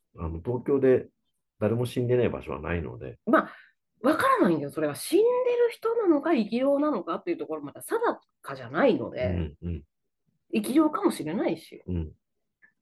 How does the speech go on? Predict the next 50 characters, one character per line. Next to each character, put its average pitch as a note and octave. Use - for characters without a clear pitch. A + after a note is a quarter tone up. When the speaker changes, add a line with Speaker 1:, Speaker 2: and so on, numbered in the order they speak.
Speaker 2:
で E4+
も F4
怖 E3
い、 F3+
怖 D#3
い A#3+
で D#3+
す -
よ。 -
Speaker 1:
マ G#3+
イ -
ナ C#4+
ス -
さ -
ん -
も -
怖 A#2
い -
ん A3+
だ -
も -
ん -
ね。 G#2+
Speaker 2:
い A3
や、 -
慣 G#3
れ F#4
る F#4+
こ E3
と C#3+
は B2+
あ B2+
り C#3+
ま D3+
せ C#3
ん。 -
Speaker 1:
永 F2
遠 D#2
に。 D2
Speaker 2:
え E3+
え。 A#2+
び A3+
っ G#3+
く -
り D4
し D#3
ま A#2
す。 -
Speaker 1:
う C#2+
ん。 C#2+